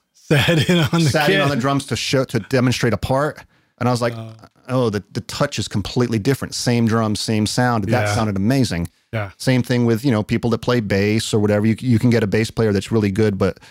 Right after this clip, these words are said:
Speaker 2: the way their fingers are and stuff, it might be kinda hard in a mix, but some people just, the way they, the fingers, it's like, it pops out in the mix. You don't have to do anything to it.
Speaker 1: Yeah.
Speaker 2: There have been times where, and, and Ben's really great about this. He's, he's all about
Speaker 1: Or the
Speaker 2: arrangement.
Speaker 1: piano too, right?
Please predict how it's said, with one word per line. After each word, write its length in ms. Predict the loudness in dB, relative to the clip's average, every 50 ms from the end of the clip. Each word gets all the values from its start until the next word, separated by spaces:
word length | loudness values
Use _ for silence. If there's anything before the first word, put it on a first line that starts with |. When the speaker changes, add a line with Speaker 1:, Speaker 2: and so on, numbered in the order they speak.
| -20 _ _ _ _
Speaker 2:
the 80 | -2 0
way 140 | 2 2 2
their 140 | 0 0 -2
fingers 440 | -2 -2 0 2 2 2 2 0
are 340 | 0 0 0 0 0 0 0
and 100 | -2 -2
stuff, 280 | -2 -2 -2 -2 0 0
it 80 | 0
might 160 | 0 0 -2 -2
be 80 | -6
kinda 200 | -4 -2 -2 -2
hard 320 | -2 -2 -2 -2 0 0 0
in 80 | 0
a 40 | 0
mix, 280 | 2 2 2 0 -2 -4
but 140 | -6 -6
some 160 | -2 -2 -2 0
people 280 | 0 0 0 -2 -2
just, 220 | -2 -2 -4 -6 -8 -12 -20 -6 -2
the 60 | 0
way 140 | 2 2 2
they, 180 | 2 2 0 0 -4 _ _ _ _ _ _
the 80 | -8 -6
fingers, 400 | -2 0 0 2 2 0 -2 -4
it's 120 | -4 -4
like, 180 | -4 -6 -6 -8 -12
it 140 | -12 -8
pops 300 | -4 -2 -2 -2 -2 -2
out 100 | -2 -2
in 60 | 0 0
the 60 | 0
mix. 200 | -2 -2 -2 -2
You 60 | -2
don't 80 | -2 -2
have 80 | -2
to 80 | -4 -4
do 140 | -4 -4 -4
anything 420 | -2 0 0 0 2 2 2 2 2
to 200 | 2 2 2 2
it. 200 | 2 0 -2 -6 -14 -20 -20
Speaker 1:
Yeah. 80 | -20 -20 -20 _ _ _ _
Speaker 2:
There 100 | -2 0 0
have 60 | 0
been 140 | 0 -2 0
times 420 | 0 0 0 0 0 -2 -2 -2
where, 400 | -2 -2 0 0 0 0 -2 -2 -6 _ _ _ _ _ _ _ _ _ -2
and, 180 | -2 -2 0
and 180 | 0 0 2 2
Ben's 220 | 2 2 0 0 0
really 140 | 0 -2 0
great 220 | 0 0 0 0
about 260 | 0 0 -2 -2 -2
this. 160 | -2 -4 -2
He's, 220 | 0 0 0 0 0
he's 180 | 0 2 2
all 100 | 2 2
about 200 | 2 0 0 0
Speaker 1:
Or 20 | 2
the 60 | 4
Speaker 2:
arrangement. 200 | 4 4 4 4
Speaker 1:
piano 340 | 2 2 2 2 0 -2 -2
too, 260 | -4 -2 -2 -2 -2
right? 240 | -2 -4 -6 -8